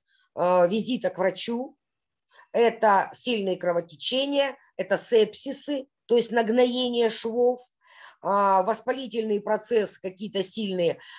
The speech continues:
это увеличение паховых лимфатических узлов. То есть вот эти все, а, осложнения, они требуют только, а, незамедлительного визита к врачу. Но есть, а, те осложнения, которые, в принципе, не требуют этого, но то, что,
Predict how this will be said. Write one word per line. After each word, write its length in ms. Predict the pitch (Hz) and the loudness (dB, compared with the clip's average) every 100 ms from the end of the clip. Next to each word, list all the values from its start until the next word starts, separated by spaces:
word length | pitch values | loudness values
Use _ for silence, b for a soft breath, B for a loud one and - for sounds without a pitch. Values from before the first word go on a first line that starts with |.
| B | B
это 100 | 196 | 0
увеличение 640 | 190 240 233 - 226 190 | 0 0 -2 0 0 -2
паховых 600 | 170 - 269 277 294 285 | -2 2 2 2 -2 -4
лимфатических 840 | 277 277 254 277 254 - - 269 226 | -8 -6 -4 -4 -4 -8 -8 -8 -6
узлов. 360 | 240 240 247 240 B | -4 0 0 -2 B
То 60 | - | 0
есть 180 | 220 - | 0 0
вот 280 | 202 240 240 | 2 2 2
эти 420 | - 330 359 - 226 | 0 2 2 0 -2
все, 500 | - - 226 170 - B B - | -2 -2 2 2 0 B B -2
а, 360 | 185 190 190 | 2 4 4
осложнения, 840 | 175 208 240 208 240 226 185 151 - B B - | 2 -2 -2 -2 -4 -4 -4 -8 -12 B B 0
они 260 | 214 277 | 0 0
требуют 520 | 220 262 262 247 233 | -2 0 2 0 -4
только, 500 | - 233 220 233 277 247 B - | 2 4 4 4 2 2 B -4
а, 200 | 185 196 | 0 0
незамедлительного 880 | 196 214 208 185 233 254 247 226 | 0 -4 -6 -6 -8 -2 0 2
визита 440 | 202 175 160 190 185 | 0 -2 -8 -6 -6
к 80 | 156 | -2
врачу. 420 | 180 180 - - _ B B B | -2 -2 -10 -14 _ B B B
Но 340 | 240 339 381 208 | 0 2 2 0
есть, 480 | 220 302 339 - | -2 -2 -2 -4
а, 220 | - 214 180 | 2 2 2
те 380 | - 269 339 339 - | -2 0 2 0 0
осложнения, 720 | 220 233 233 202 226 202 175 | -2 0 -2 -2 -6 -4 -6
которые, 460 | 165 202 311 330 277 | -6 -4 0 0 -2
в 80 | |
принципе, 520 | - 254 269 - - 220 | -6 -10 -10 -14 -12 -8
не 240 | 220 226 | 0 0
требуют 560 | 220 226 220 214 269 - | 2 0 0 0 -6 -2
этого, 320 | 254 285 240 | -2 0 0
но 160 | 233 220 | 0 0
то, 240 | 214 269 | -2 -6
что, 360 | 254 - 247 240 | -8 -2 0 -2